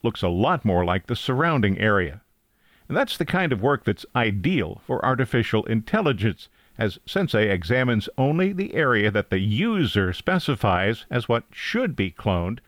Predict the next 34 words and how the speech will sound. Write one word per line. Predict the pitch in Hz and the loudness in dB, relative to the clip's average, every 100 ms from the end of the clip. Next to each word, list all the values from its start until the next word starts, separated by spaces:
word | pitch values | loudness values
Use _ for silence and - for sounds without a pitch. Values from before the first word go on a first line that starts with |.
| - | -8
to | 127 | -8
fill | - 226 226 | -2 0 2
the | 120 82 | 2 0
area | 78 87 95 107 | -2 -6 -8 -6
where | 131 | -6
the | |
car | - 113 92 | -2 0 0
is | 87 | 0
located. | 131 131 120 90 78 _ _ _ _ _ _ - - | 0 0 0 -2 -4 _ _ _ _ _ _ -20 -4
Some | 247 220 | -2 0
of | |
the | 151 | 0
other | 113 196 | 0 0
changes | 135 127 104 92 123 - | 0 2 2 2 -2 -2
can | 123 120 | -2 0
be | 107 | 0
illustrated | - 131 - 113 92 85 | -2 -2 0 0 0 0
better, | 131 98 104 - | 0 0 -2 -2
I | 107 | -2
think, | 104 101 - 104 | 0 0 -2 -4
with | 95 - | -4 -4
a | 95 | -4
video, | 113 - 90 85 113 101 | 0 0 0 -2 -4 -6
and | 98 | -4
you'll | 104 113 | -2 -2
find | 123 110 98 | 0 2 2
that | 98 | 0
on | 92 | -2
the | 87 | -4
TechBiter | - 107 - 95 90 | -2 -2 0 -2 -2
Worldwide | 101 101 92 92 80 | -2 0 2 0 0
website | 113 - 95 92 | -2 0 0 -2
this | 87 | -4
week. | 104 135 | -2 -4